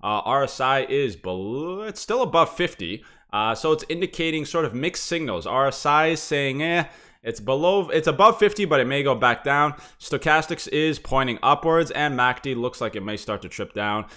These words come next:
It's sitting in a box. Very hard to read here. I would add another thing here is looking at the Bollinger Band. Now, Bollinger Band, I sometimes like to look at these and, uh, uh, sort of, uh, make an analogy with an animal. This looks like a bird, right? You got the neck here, you got the head here, you got the beak here, and the mouth is opening here.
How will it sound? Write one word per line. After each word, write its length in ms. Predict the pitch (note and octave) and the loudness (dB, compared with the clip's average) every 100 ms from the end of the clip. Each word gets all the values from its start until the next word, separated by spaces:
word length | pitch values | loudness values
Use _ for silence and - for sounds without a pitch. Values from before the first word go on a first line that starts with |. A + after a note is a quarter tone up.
| - - | -20 -12
It's 180 | G2+ | -10
sitting 240 | - A#2 A2+ | -4 -4 -4
in 60 | |
a 60 | G2 | -6
box. 480 | D2 G#2 G#2+ - - - _ _ - | -2 0 0 -2 -10 -14 _ _ -14
Very 260 | E2+ D3 D#3 | -2 2 2
hard 220 | C3 C3 | 2 0
to 80 | A2 | 0
read 220 | A2+ A#2 | -2 -2
here. 200 | F2+ D2 | -4 -4
I 100 | - | 0
would 140 | C3 C3+ | 0 2
add 240 | C3 C#3 | 4 2
another 260 | A#2+ A#2+ C#3 | 2 -2 -2
thing 240 | D3 D3+ | -4 -6
here 180 | D3 E3 | -4 -2
is 120 | A2+ | -2
looking 240 | A#2 A#2 G#2 | -4 -6 -10
at 80 | |
the 60 | F2+ | -10
Bollinger 460 | D2 F#2+ C3 C3+ C#3+ | -8 -6 -4 -4 -2
Band. 320 | D#3 F3 F#3 - _ | -2 -2 -6 -16 _
Now, 160 | B2+ A#2+ | 0 2
Bollinger 460 | C#3 F3+ E3 D#3+ | 6 6 4 2
Band, 300 | C3 C#3 C#3 C3+ _ _ _ _ _ - | 2 2 2 -4 _ _ _ _ _ -10
I 80 | A#2 | -6
sometimes 460 | A#2 A#2+ A#2 G#2+ F#2+ | -4 -4 -4 -4 -4
like 160 | G2+ | -6
to 60 | G2 | -4
look 180 | G2 F#2+ | -6 -6
at 80 | |
these 240 | G2+ F#2 F2 | -10 -10 -10
and, 100 | E2+ | -10
uh, 180 | D#2+ D#2 - - - | -10 -10 -14 -16 -8
uh, 220 | D#2 D#2 | -6 -6
sort 240 | A2+ G2+ | -4 -4
of, 80 | F2+ F2+ | -4 -6
uh, 100 | F#2 | -6
make 180 | G2+ | -6
an 60 | G#2+ | -6
analogy 440 | F#2 G2 G#2 F#2+ | -6 -2 -2 -4
with 140 | F2 E2 | -8 -10
an 120 | E2+ | -10
animal. 420 | F#2 F#2+ E2 D#2 - - | -8 -8 -8 -12 -12 2
This 220 | G3 - | 4 4
looks 160 | E3+ | -2
like 100 | D3+ | -2
a 60 | A2+ | -4
bird, 500 | A#2+ B2+ A#2+ D#2+ D2+ - | -2 0 0 -2 -10 -6
right? 300 | G2+ A#2 C3 - - - | 0 2 0 -4 -20 -8
You 80 | |
got 140 | A2+ - | -6 -4
the 80 | F#2+ | 0
neck 260 | B2+ C#3 | 0 0
here, 220 | D3 C#3 | 2 2
you 80 | C3+ | 2
got 140 | G#2+ F2+ | -2 -4
the 60 | |
head 200 | B2+ C#3 | 0 0
here, 240 | B2 C3+ C3 | 0 0 0
you 80 | |
got 100 | A2+ | 0
the 60 | G2+ | -4
beak 320 | F2+ C#3+ C#3 | -4 -4 -2
here, 140 | C#3+ C3 | 0 0
and 100 | A#2 | 0
the 40 | |
mouth 280 | G#2+ A2 G#2+ | 0 -2 -2
is 100 | D#2+ | -6
opening 380 | G2 F#2+ E2 D2 | -8 -8 -12 -12
here. 240 | D2 | -12